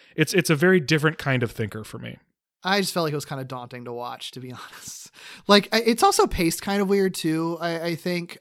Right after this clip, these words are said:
Speaker 2: Um, like, uh, w-, one of the notes that I made early on, so it was obviously, like, I think by the end of the movie, it doesn't f-, it, I think it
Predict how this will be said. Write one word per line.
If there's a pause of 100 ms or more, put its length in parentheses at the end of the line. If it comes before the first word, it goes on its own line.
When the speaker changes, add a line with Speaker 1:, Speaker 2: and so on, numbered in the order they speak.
Speaker 2:
Um,
like, (1200)
uh,
w-,
one
of
the
notes
that
I
made
early
on,
so
it
was
obviously,
like,
I
think
by
the
end
of
the
movie,
it
doesn't
f-,
it, (280)
I
think
it